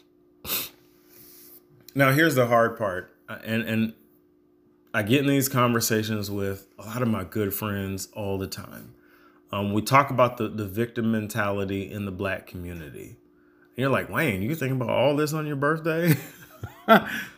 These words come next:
Like, I'm, I'm kind of a deep dude sometimes. I'm sorry. Um, but when you get into the victim mindset, the victim mentality, the thing that was actually kinda weird and kinda sad to watch,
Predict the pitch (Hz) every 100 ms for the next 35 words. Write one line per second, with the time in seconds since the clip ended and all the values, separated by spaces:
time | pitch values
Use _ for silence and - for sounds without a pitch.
0 | - 123 113 - - 110 107 101 - _
1 | 113 110 107 - 120 110 101 98 - _
2 | 107 98 101 98 90 95 90 85 - -
3 | 80 95 87 58 - - - - 92 85
4 | - 73 - - - - - - - -
5 | - _ _ - - - 123 120 120 113
6 | - _ - 131 143 151 143 170 156 165
7 | 147 117 135 135 127 120 127 151 143 120
8 | 107 110 131 123 117 113 135 143 147 110
9 | 107 107 - _ _ _ _ _ _ -
10 | 123 120 147 156 175 160 123 117 117 120
11 | - 110 110 127 120 110 95 104 113 135
12 | 151 - 104 120 120 107 98 131 139 156
13 | 156 156 170 151 165 - -